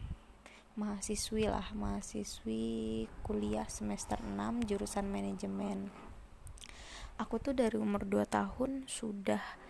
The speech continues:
tinggal terpisah dari orang tua. Eh, maksudnya aku sudah sama bapakku dari kecil. Aku tuh udah nggak seatap sama mamaku gitu. Dulu ku, eh, ya lebih tepatnya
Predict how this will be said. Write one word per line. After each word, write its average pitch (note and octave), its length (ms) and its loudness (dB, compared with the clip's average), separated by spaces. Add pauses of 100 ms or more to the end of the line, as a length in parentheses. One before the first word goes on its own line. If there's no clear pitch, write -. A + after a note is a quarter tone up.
(240)
tinggal G3+ 800 4 (240)
terpisah - 560 4
dari G3+ 240 6
orang G3+ 320 2
tua. G#3 320 2
Eh, - 160 2 (400)
maksudnya - 560 0
aku B2 160 0
sudah G#2+ 240 0
sama G#3+ 240 2
bapakku G3 480 2
dari G#3+ 240 2
kecil. G#3 640 -2
Aku G#3+ 240 -2
tuh A#3 320 0
udah G#3+ 160 2 (320)
nggak - 240 0
seatap - 720 0
sama G3 320 2
mamaku G3+ 640 -2 (160)
gitu. - 240 -2
Dulu G#3+ 240 0
ku, C4 160 -2 (400)
eh, G3 320 2
ya G#3 320 0
lebih G#3+ 240 0
tepatnya A3+ 480 0